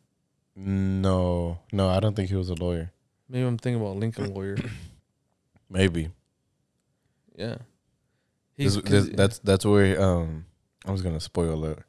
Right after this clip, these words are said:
Speaker 1: Spoil it. That's where he gets aids.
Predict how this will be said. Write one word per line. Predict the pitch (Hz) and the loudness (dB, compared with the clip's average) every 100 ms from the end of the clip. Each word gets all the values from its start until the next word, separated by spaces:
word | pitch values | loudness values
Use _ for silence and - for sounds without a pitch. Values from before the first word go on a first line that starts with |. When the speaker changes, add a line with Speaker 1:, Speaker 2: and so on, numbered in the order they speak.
| - | -16
Speaker 1:
Spoil | - - 92 87 85 85 | -12 -2 0 2 0 -4
it. | 85 _ _ _ _ - | -6 _ _ _ _ -8
That's | 101 | 2
where | 107 | 2
he | 95 | 6
gets | 90 92 | 4 4
aids. | 98 71 - | 2 0 -6